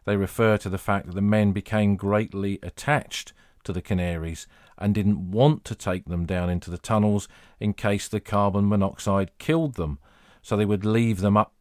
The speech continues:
top in the trenches or in the dugouts, and they wouldn't bring them down. And in some units there were casualties as a consequence of this. But it's certainly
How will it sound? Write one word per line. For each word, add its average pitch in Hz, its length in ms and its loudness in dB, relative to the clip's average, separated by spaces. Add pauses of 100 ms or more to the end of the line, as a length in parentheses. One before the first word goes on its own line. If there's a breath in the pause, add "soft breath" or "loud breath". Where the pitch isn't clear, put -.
(140)
top - 360 0 (360)
in 104 140 0
the 98 60 2
trenches 98 640 2
or 95 140 0
in 98 80 4
the 98 80 2
dugouts, 101 760 0 (380 soft breath)
and 98 120 0
they 104 60 4
wouldn't 101 300 2
bring 107 200 4
them 98 180 4
down. 113 320 4
And 92 200 0 (120)
in 101 120 -2
some 117 260 4
units 98 320 2
there 101 160 -2
were 95 80 -4
casualties 101 800 -2 (440 soft breath)
as 101 140 0
a 104 60 -6
consequence - 880 -4 (140)
of 85 200 -10
this. 87 420 -6 (680 soft breath)
But 113 100 0
it's - 100 -6
certainly 110 640 4